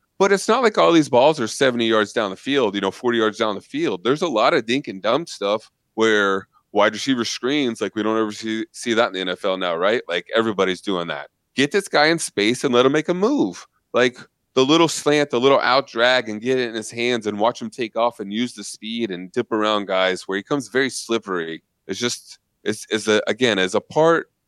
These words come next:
it's something I want a part of. And on an offense that we've made a lot of fun of lately, you know, since Lamar's taken over, because he is a running back trying to throw the ball,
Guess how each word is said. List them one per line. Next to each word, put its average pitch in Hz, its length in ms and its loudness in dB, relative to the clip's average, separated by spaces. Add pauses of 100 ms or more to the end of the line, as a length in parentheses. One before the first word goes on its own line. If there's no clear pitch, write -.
it's 117 100 -6
something 165 300 0
I 156 40 2
want 147 200 4
a 117 40 0
part 117 280 4
of. 101 180 4
And 98 100 0
on 143 160 2
an 247 80 -2
offense 110 640 -2
that 92 400 -4 (280)
we've 123 160 -6
made 151 160 4
a 117 60 4
lot 110 200 4
of 151 100 0
fun 104 240 0
of 101 200 0
lately, 98 500 -4 (280)
you 107 100 -2
know, 101 140 0
since 107 300 -8
Lamar's 101 360 0
taken 113 300 -4
over, 92 480 -4 (240)
because 104 320 -2
he 110 100 0
is 104 140 2
a 101 60 2
running 107 360 2
back 107 240 0
trying 101 320 0
to 110 80 -2
throw 98 320 -2
the 110 120 0
ball, 87 420 -6